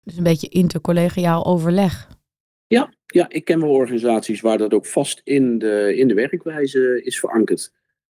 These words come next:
Speaker 2: Hè, dus dat ze wel af mogen wijken van regels en procedures als de situatie erom vraagt. Maar dat er dan wel wordt gevraagd aan de vakman of,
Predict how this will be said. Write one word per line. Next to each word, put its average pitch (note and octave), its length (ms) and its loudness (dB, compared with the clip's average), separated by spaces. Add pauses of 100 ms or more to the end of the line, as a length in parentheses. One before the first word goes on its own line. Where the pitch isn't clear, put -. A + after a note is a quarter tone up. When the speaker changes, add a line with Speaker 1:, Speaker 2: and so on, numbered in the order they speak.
Speaker 2:
Hè, C3 120 -4
dus B2 160 2
dat A2 180 -4
ze G#2 540 0
wel C3+ 260 0
af D3 160 -4
mogen A#2+ 300 2
wijken G#2+ 320 -2
van G2+ 180 0
regels G2 380 2
en F#2+ 120 2
procedures - 680 2
als D3 140 -10
de - 60 -12
situatie C3 560 -2
erom A#2+ 200 4
vraagt. C3 360 -6 (180)
Maar B2 120 2
dat B2 200 2
er A2+ 120 2
dan G#2+ 220 0
wel G#2 320 0
wordt D3 300 -2
gevraagd C#3 640 -2
aan C3 120 2
de B2+ 80 0
vakman C3 500 0
of, - 180 -6